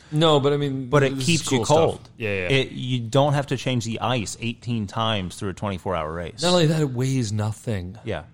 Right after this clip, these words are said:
Speaker 2: and you
Speaker 1: The
Speaker 2: plug it in, you're done.
Speaker 1: Yeah, it weighs nothing.
Speaker 2: And you don't have to buy ice every time you go to the racetrack. You just turn it on.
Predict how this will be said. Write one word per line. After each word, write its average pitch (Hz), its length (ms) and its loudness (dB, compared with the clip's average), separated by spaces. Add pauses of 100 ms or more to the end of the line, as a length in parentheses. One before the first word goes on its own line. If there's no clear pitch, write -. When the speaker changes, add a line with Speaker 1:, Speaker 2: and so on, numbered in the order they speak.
Speaker 2:
and 123 100 0
you 135 100 2
Speaker 1:
The - 60 -2
Speaker 2:
plug 131 200 4
it 135 60 2
in, 127 180 2
you're 101 100 -2
done. 98 580 -4
Speaker 1:
Yeah, 120 140 -8
it 117 80 -10
weighs 131 320 0
nothing. - 500 -6
Speaker 2:
And 110 140 0
you 110 80 0
don't 120 220 2
have 135 140 0
to 135 80 2
buy 113 500 2
ice 98 300 -2
every 92 180 -4
time 92 220 -4
you 90 80 -4
go 95 60 -2
to 92 60 -4
the 90 120 -4
racetrack. 95 440 -4
You 92 60 -6
just 98 180 -6
turn 117 200 -2
it 95 100 -2
on. 95 320 -6